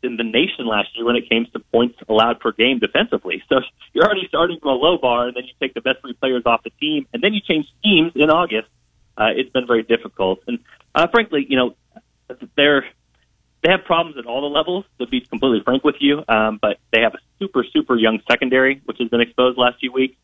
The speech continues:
and their linebackers, um, were atrocious last year, and this year have, have, if they've been better, it hasn't been much. I mean, they, they create no havoc. Uh, they seem to be guessing a lot. They aren't great in coverage, and it, it's just been a mess. It, it's been a mess for Kansas.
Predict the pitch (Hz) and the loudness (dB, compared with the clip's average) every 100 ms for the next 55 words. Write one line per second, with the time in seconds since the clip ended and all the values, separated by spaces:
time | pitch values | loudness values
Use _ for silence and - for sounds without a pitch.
0 | _ _ _ - 135 120 120 104 98 98 | _ _ _ -2 2 2 0 -2 -6 -4
1 | 98 87 _ 98 90 92 - 107 98 - | -10 -10 _ -10 -8 -10 -8 -4 -4 0
2 | 139 131 120 110 104 - 104 101 92 101 | 0 0 -2 0 0 -4 -4 -4 -2 -2
3 | 101 - 95 90 90 - - 90 _ _ | -2 -6 -14 -2 -2 -2 -4 -4 _ _
4 | _ - - 120 113 139 117 113 104 92 | _ -6 2 2 2 -2 0 0 0 0
5 | 101 101 92 90 87 85 - - 92 92 | 0 -2 -6 -8 -6 -8 -8 -18 -12 -6
6 | 98 110 110 107 117 101 90 123 139 120 | -2 0 0 -2 -2 -2 0 0 2 2
7 | 117 120 _ _ _ _ _ 92 92 95 | 0 -6 _ _ _ _ _ -8 -6 -6
8 | 98 98 101 - 113 101 98 110 107 117 | -4 -6 -6 -10 -8 -8 0 0 0 -2
9 | 104 101 101 98 98 _ 101 107 - 101 | -2 0 0 0 -4 _ -6 -6 -4 -8
10 | 92 - 143 127 113 104 - - _ 101 | -8 -2 -2 0 0 0 -4 -20 _ -8
11 | 98 95 95 107 - 117 185 175 160 131 | -6 -6 -6 -6 -6 0 0 2 2 2
12 | 117 - 107 - 123 - 143 135 131 - | -2 -8 -12 -10 -6 0 2 2 -2 -6
13 | 120 117 120 | -4 -2 -4